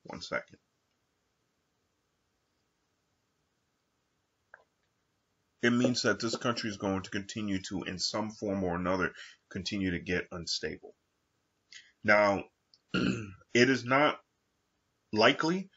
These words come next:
that the country is going to, you know, in two days or a month or three months or five months fall apart.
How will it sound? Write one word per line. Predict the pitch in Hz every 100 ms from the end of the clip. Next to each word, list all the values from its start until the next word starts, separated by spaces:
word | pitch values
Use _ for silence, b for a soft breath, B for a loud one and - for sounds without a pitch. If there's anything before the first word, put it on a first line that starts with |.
| _ -
that | 117
the | 107
country | - 120 117
is | 104
going | 107 104 101
to, | 113 104 92
you | 92 98
know, | 90 82
in | 98 95
two | 87 131 110
days | 95 95 92
or | 87
a |
month | 92 92 87
or | 92 85
three | 107 101
months | 92 87 87
or | 87
five | - 92 92
months | 90 85 - b b -
fall | - 92 90
apart. | - 87